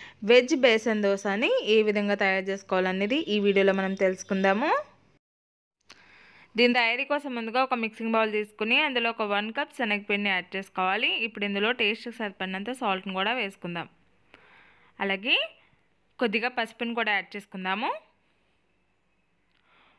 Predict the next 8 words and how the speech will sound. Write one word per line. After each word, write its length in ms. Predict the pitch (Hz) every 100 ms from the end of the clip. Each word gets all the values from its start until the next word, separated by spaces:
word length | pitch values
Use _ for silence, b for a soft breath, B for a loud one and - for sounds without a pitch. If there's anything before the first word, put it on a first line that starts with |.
| _
ఒక 180 | 208 208 320
హాఫ్ 280 | 220 240 247
టేబుల్ 300 | 240 208 214
స్పూన్ 300 | - 330 302
జీలకర్రను 520 | 240 214 208 190 196
కూడా 160 | 202 240
యాడ్ 200 | 233 -
చేసుకుందాం. 500 | 190 - 180 175